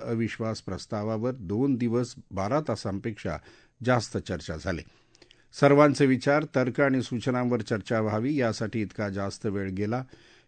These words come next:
हे सदन भारताच्या एकशे चाळीस कोटी नागरिकांच्या सार्वभौमत्वाचं प्रतीक आहे, त्यामुळे प्रत्येक सदस्य नियमांनुसार आणि विषयाच्या प्राधान्यानुसार निवेदन देईल, याकडे आपण लक्ष दिल्याचं बिर्ला म्हणाले.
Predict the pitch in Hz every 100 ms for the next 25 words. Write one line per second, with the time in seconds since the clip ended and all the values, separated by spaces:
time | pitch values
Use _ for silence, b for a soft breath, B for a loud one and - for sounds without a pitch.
0 | - 131 - 127 151 175 127 127 131 135
1 | 143 120 - 139 135 123 156 160 147 127
2 | 127 117 110 104 113 110 135 139 - 110
3 | 127 147 - 139 120 113 117 98 110 92
4 | 87 135 135 135 135 160 B B B B
5 | - 143 151 143 139 131 185 180 160 139
6 | 139 - 147 131 127 123 123 117 101 131
7 | 151 131 117 107 - 113 - 113 107 98
8 | 95 110 110 104 95 110 110 98 90 95
9 | 92 120 127 87 - B B B 123 127
10 | 143 135 123 135 120 117 - 143 110 104
11 | - 117 104 90 87 85 92 71